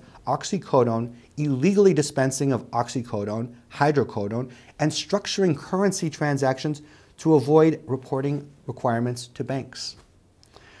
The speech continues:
According to the indictment, Brown, a medical doctor, sold prescriptions for large quantities of highly addictive prescription drugs, including oxycodone and hydrocodone,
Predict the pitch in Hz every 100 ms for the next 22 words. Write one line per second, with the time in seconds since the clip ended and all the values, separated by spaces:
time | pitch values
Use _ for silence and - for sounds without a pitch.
0 | - - 127 - - 165 170 151 151 147
1 | 143 156 156 151 - 127 143 151 156 139
2 | 131 127 117 147 147 135 131 139 139 143
3 | - - 151 180 185 165 - - 180 -
4 | 110 107 - - - - - _ _ -
5 | 117 110 151 170 - - 165 160 151 131
6 | 110 - 175 185 131 160 160 147 131 -
7 | 165 - 131 127 143 143 135 147 135 135
8 | - - - 151 - 156 - 160 151 151
9 | 151 120 113 - 160 160 156 - 143 143
10 | 143